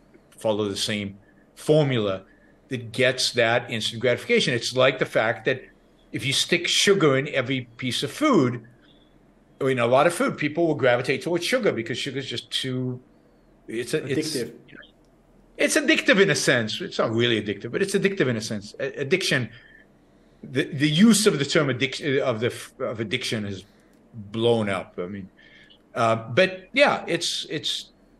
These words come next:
Speaker 1: too gratifying to let go of, and you lose the real, uh,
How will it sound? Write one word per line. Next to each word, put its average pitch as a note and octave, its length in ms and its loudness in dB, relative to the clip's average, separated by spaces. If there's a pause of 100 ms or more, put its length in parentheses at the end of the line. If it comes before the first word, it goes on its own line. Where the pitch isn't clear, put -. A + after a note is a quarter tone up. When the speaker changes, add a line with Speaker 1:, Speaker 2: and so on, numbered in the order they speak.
(140)
Speaker 1:
too G3 640 0 (220)
gratifying A#2 920 0 (760)
to A#2 120 0
let G#2+ 260 0
go G#2 260 0
of, F2+ 320 -10 (100)
and B2 380 0
you C#3+ 380 0
lose G3 840 2 (800)
the B2+ 260 -2
real, B2+ 880 4 (300)
uh, G#2+ 380 0